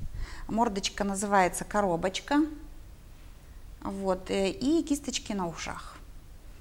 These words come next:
Это мейн-куны. <laughs> Вот. По характеру они относятся,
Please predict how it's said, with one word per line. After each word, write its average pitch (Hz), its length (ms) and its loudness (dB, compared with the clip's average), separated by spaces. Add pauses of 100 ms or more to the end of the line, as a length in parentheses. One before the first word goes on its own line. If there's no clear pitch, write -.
(300)
Это 262 580 4 (280)
мейн-куны. 180 600 -4
<laughs> - 60 -12 (1000)
Вот. 196 640 4 (300)
По 220 80 4
характеру 269 600 8
они 240 300 10
относятся, 233 1040 6